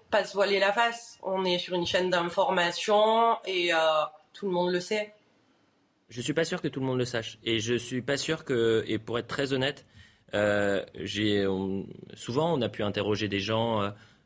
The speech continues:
Speaker 2: euh, sur, euh, la situation dans certains quartiers, mais, euh, c'est la première fois qu'on me dit très naturellement que, en fait, ça va mieux,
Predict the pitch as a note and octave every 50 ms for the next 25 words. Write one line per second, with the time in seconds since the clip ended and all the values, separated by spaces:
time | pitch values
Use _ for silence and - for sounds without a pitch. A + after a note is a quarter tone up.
0 | - F#2+ F#2 F#2 F#2 F#2 F#2 F#2 F#2+ F#2+ - - - G#2+ G2 G2 G#2+ G#2 F#2+ F#2+
1 | F2+ F2+ F2+ F2+ F2 F#2 F#2 - - F#2 - F#2+ F#2+ F#2 - G2+ G2+ G2 F#2+ -
2 | F#2 - - G2+ G2 - - G2+ - - C#3+ D3+ D#3+ D3+ - - - - - _
3 | - G2 G2+ A2 A2 A2 A2 - - - - - G2+ G2+ G2+ G2+ G2 G2 G2 G2
4 | F#2+ - - - - - - - A#2 A2 G#2+ G#2+ - B2 C#3 C#3+ C#3+ C#3 C#3 -
5 | - D3 D3+ E3 F#3 F#3 - _ _ _ _ _ _ _ _ _ _ - B2+ A#2+
6 | A2+ A2+ A#2 G#2+ G2+ A2 B2 C3 C#3+ - - - C#3 C3 C3 A#2+ A#2 - B2+ A2+
7 | A#2 A#2+ C3+ D3 D#3 D3 - A#2+ A2+ G#2+ - - A2 A2 - C#3+ C3 - - -
8 | _ _ _ _ _ _ _ _ _ _ _ _ _ _ _ _ _ - - B2+
9 | A2 A2+ A2+ A#2+ B2 C#3+ E3+ F#3+ - -